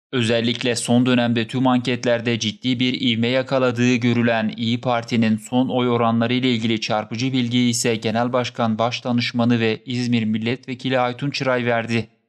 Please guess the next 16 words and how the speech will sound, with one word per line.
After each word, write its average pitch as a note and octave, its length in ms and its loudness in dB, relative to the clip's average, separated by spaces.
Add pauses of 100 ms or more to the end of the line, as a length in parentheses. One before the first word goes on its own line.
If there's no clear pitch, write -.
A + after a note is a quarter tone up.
(240)
Yeni A#2 300 0
Jurnal'dan A#2 600 2
Çınar A#2+ 280 2
Ayser'e A#2+ 440 0
konuşan A#2+ 640 2
Aytun A#2+ 400 0
Çıray, A#2 400 0 (360)
partinin A#2+ 500 2
oy B2+ 260 2
oranının A2+ 460 2
şu B2 200 -2
anda A#2+ 220 2
yüzde A2 320 0
yirmileri A#2+ 540 2
zorladığını B2 560 2
söyledi. A#2+ 580 0